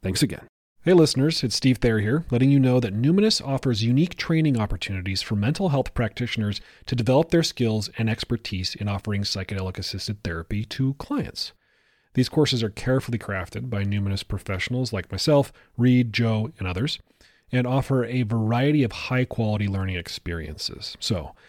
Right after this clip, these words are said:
if you would like to learn more about these trainings, you can find the link in the show notes below, or you can visit numinous dot com forward slash training. That's numinous dot com forward slash training.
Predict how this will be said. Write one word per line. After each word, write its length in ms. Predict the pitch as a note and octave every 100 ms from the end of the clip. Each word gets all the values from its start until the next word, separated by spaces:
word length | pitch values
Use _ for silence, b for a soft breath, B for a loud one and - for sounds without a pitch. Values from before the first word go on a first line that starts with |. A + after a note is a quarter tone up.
| b b -
if 260 | A2 -
you 160 | A2 C3
would 140 | C3+
like 340 | G#2+ A2 C#3+ C#3+
to 100 | D3
learn 280 | B2+ B2 A2+
more 520 | A#2 B2 E2 B1 - G#2+
about 240 | G2+ G2+
these 220 | G#2+ A2
trainings, 560 | - A#2+ F#2 C2+ C2+ - b b b
you 80 | A2
can 140 | A2
find 420 | - C3 C#3 F3+
the 60 | F#3
link 280 | C#3 A#2 G#2+
in 80 | A2
the 80 |
show 240 | G2 - A#2
notes 220 | A#2 -
below, 400 | - F#2 C2+ G2+ C#3+ - _ _ -
or 220 | C3+ D3+
you 80 | C#3
can 120 | C3+
visit 300 | B2 A#2 A2
numinous 480 | A#2 C#3 D#3+ E3 -
dot 280 | B2+ C3 -
com 460 | - E2 D#2+ F#2 -
forward 500 | - A#2 A#2+ C#3 C#3+
slash 520 | - A2 G#2 G2+ - -
training. 340 | - G#2+ D#2
That's 200 | D#2+ F2+
numinous 500 | A2+ A#2+ C#3+ C#3+ -
dot 260 | - A#2 -
com 380 | - G2 F#2+ F2 b b b
forward 520 | - B2 A#2+ C3+ C#3 -
slash 500 | - G#2 F#2+ F2+ - -
training. 320 | G2 D#2